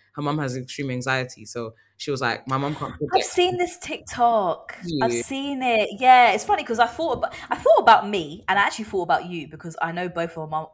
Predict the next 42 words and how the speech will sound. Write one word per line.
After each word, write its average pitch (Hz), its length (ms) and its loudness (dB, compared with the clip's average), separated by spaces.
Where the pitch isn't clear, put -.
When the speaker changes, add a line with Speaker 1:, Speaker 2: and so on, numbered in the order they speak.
Speaker 2:
our 165 120 -4
mums 160 260 -2
are - 100 -4
anxious, 202 560 -8
and 180 80 8
Speaker 1:
Yes, 156 100 8
Speaker 2:
it's 170 40 -6
really 180 280 -4
Speaker 1:
same. - 0 -
Speaker 2:
pissed 139 200 -4
us 160 160 -4
off 165 140 -2
in 165 80 -6
the 160 80 -2
past. 170 460 4
Speaker 1:
Yeah, 165 100 8
yeah. 165 220 6
Speaker 2:
My 156 120 10
mum, 254 280 8
I 240 220 2
had 285 140 8
a 208 60 0
stern 214 600 4
word 190 240 6
with 170 140 -8
her 160 120 -6
the 156 140 -8
other 151 160 -8
day, 139 380 -8
um, 156 440 -4
because 175 180 -12
I 175 60 -4
told 226 260 -2
her 202 80 -4
something 170 320 -10
that 139 100 -8
I'd 147 100 -8
experienced, 143 800 -10
and 165 120 -10
she 180 120 -10
was 165 200 -10
like, 147 220 -6